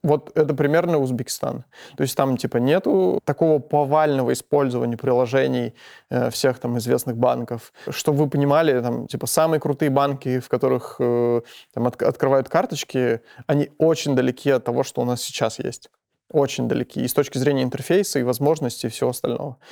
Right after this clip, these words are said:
Там очень много сервисов, которые занимаются доставкой еды.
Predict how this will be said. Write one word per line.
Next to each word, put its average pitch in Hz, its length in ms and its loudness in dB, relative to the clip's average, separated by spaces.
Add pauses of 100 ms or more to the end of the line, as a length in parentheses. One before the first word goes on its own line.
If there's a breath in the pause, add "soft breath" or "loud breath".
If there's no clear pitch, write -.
Там 170 160 2
очень 185 220 2
много 170 180 2
сервисов, 220 460 0
которые 156 280 2
занимаются 151 380 0
доставкой 139 480 -2
еды. 127 320 -2